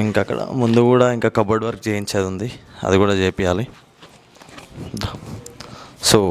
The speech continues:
ఇది మా హాల్ అయితే. ఇది మా డైనింగ్ ఏరియా. చలో వచ్చేసేయ్. దా. So, ఇదే మా పూజ రూమ్.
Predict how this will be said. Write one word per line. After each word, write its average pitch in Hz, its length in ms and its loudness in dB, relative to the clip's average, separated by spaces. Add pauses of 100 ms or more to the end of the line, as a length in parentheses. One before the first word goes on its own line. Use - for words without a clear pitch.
(180)
ఇది 104 140 4 (260)
మా 104 120 4
హాల్ 98 180 2
అయితే. 104 160 -8 (2250)
ఇది 117 160 0 (180)
మా 101 160 4
డైనింగ్ 101 320 0
ఏరియా. 107 140 -16 (180)
చలో 127 220 0
వచ్చేసేయ్. 131 300 -4 (2750)
దా. 139 80 -10 (1800)
So, 107 80 6 (260)
ఇదే 110 220 -4
మా 98 100 -16 (440)
పూజ 104 160 6 (120)
రూమ్. 107 180 0